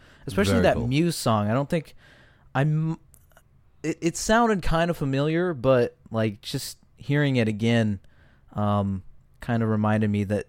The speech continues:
Speaker 1: Muse is pretty awesome.
Speaker 2: Yeah, yeah. It's, it's funny. I, um, I've kind of charted out the next,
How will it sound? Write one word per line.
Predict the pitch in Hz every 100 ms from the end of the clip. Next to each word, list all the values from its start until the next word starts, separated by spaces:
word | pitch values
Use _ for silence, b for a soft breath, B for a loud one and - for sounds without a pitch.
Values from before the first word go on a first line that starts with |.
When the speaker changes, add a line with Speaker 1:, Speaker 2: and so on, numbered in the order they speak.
| -
Speaker 1:
Muse | 104 107 98
is | 95
pretty | - 98
awesome. | 98 90 - 95 107 - _ _ _ -
Speaker 2:
Yeah, | 113 113 104 98 95
yeah. | 95 92 98
It's, | 107 -
it's | 127 -
funny. | - 131 127 110
I, | 107 117
um, | 113 104 98 - _ _ _ _ _ _ -
I've | 110
kind | - 135 127
of | -
charted | - 123 110 101
out | 104 104
the | 101
next, | 101 101 - -